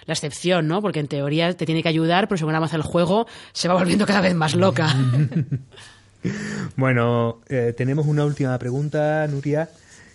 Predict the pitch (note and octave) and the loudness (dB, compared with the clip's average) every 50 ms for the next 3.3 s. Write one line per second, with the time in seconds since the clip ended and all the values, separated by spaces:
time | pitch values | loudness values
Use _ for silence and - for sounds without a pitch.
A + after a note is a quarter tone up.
0 | _ _ _ _ - C#3 C3+ C#3 C#3+ C#3 C#3 - C#3+ D3 D#3+ D3+ D#3 C#3+ C3+ C#3+ | _ _ _ _ 0 2 4 4 4 2 0 0 0 0 2 2 2 2 4 2
1 | D#3 E3 E3 - - _ - - C#3+ C#3 D3+ C3+ C#3 C3+ - - C#3 A#2+ A2+ A2 | 2 0 -2 -6 -14 _ -12 -8 -4 -2 0 0 0 -2 0 2 2 2 2 2
2 | A#2 A#2+ C3 C3 B2 A2 G#2 G2+ G2 F#2 F#2+ G2+ G2+ - - A2 - A2 G2+ F#2+ | 0 0 0 0 0 0 0 -2 -4 -6 -6 -8 -8 -8 -8 -10 -6 -6 -6 -4
3 | F2+ E2+ F#2+ A#2 D3 F3+ | -4 -6 -6 -6 -6 -8